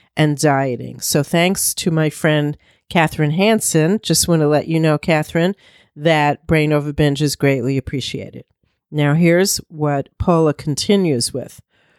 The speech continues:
"One issue I am having difficulty with is drinking. I don't drink very often,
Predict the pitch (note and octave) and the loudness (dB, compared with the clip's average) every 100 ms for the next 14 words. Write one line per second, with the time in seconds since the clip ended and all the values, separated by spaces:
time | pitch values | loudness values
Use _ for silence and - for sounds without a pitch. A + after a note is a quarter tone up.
0 | _ _ D#3+ G#3+ C#4 B3 F3 - E3+ D#3 | _ _ 2 4 2 0 0 2 0 0
1 | D3+ D3+ F3 D3+ D3 C#3 - F#3+ G3 - | -2 -4 -2 -2 -2 -4 -2 -2 -4 -2
2 | G3+ G3+ A#3 G#3 C3 C3+ - - D3+ - | 0 0 -2 0 0 0 -4 -6 -4 -4
3 | - A#3 C4+ - F#2+ - _ _ _ _ | -2 -2 -2 -4 -8 -12 _ _ _ _
4 | _ _ D3+ D3+ D#3+ G3 - A#3 A#3+ A3+ | _ _ 0 4 2 2 2 0 2 0
5 | A3+ A3+ C3+ C3+ - D3 C#3+ | 2 4 2 0 -4 -4 -4